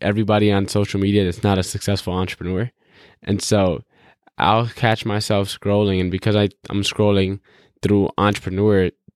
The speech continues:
content, it feels like I'm being productive, but I was just really lying to myself. And I would always check my email over and over to make it look like I'm doing something. But yeah, I, you don't need to check your emails that often. At least I don't. So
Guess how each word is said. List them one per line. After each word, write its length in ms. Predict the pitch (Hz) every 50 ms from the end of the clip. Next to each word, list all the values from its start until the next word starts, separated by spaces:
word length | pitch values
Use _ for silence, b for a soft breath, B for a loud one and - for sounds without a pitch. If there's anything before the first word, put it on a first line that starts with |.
| _ _ _ _ _ _ _ _
content, 640 | - 113 98 90 90 90 - 104 92 87 85 - - _ _ _ _ _ -
it 120 | 98 101
feels 360 | - - - 107 107 107 104
like 120 | 113 113 -
I'm 140 | 113 110 104
being 160 | 110 110 107
productive, 540 | - 117 104 107 110 110 - 113 107 95 95
but 120 | 95 92
I 120 | 92 95
was 140 | 104 107 95
just 120 | 92 90 95
really 220 | 92 87 82 80
lying 260 | 78 80 82 80 80 -
to 100 | 82 80
myself. 460 | 80 80 82 - 85 80 78 80 - b b b b b b b b -
And 120 | 85 95
I 80 | 98 104
would 300 | 113 110 - _ - -
always 380 | 67 98 107 110 110 107 -
check 240 | - - 110 107 -
my 160 | 101 92 90 -
email 460 | - 101 107 107 104 95 92 90 90
over 220 | 95 95 92 92
and 100 | 92 92
over 360 | 92 95 90 90 92 92 90 b b b b b b b b b -
to 80 | - 107
make 200 | 107 104 101 -
it 60 | 98
look 200 | 101 104 101 98
like 140 | 95 95 98
I'm 160 | 92 92 87
doing 300 | 95 92 92 95 98 98
something. 400 | - 90 87 87 80 80 80 76
But 180 | 85 87 82
yeah, 440 | 76 87 87 82 80 80 85 90 92
I, 280 | 87 - - - 50 - - _ _ _ _ _ _ _ _ _
you 220 | - - 127 135 135
don't 140 | 139 127
need 100 | 117 110
to 80 | 98 95
check 260 | - - 101 92 -
your 100 | - -
emails 380 | - 90 92 92 87 90 90 85
that 160 | 92 90 87 87
often. 440 | 82 80 82 - - 82 85 87 - _ b b b b b
At 80 | - 110
least 180 | 127 131 - 113
I 160 | 104 101 98
don't. 280 | 87 87 82 78 - - _ _
So 380 | - - - 92 85 82 98